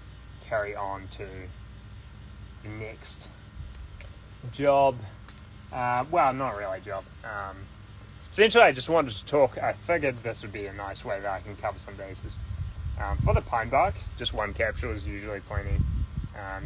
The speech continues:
you could go two if you're wanting to go training a bit, but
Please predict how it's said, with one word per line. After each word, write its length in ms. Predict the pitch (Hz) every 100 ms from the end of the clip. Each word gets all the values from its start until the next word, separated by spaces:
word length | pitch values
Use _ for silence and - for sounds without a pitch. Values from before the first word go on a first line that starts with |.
| -
you 60 |
could 140 | 185 180
go 140 | 185
two 460 | 117 - 107 107 110
if 160 | 123 -
you're 120 | 104 104 -
wanting 360 | 110 110 107
to 400 | 104 104 98 95 - - - - -
go 140 | - 110
training 460 | - 107 104 110
a 40 | 110
bit, 240 | 117 113 -
but 180 | 104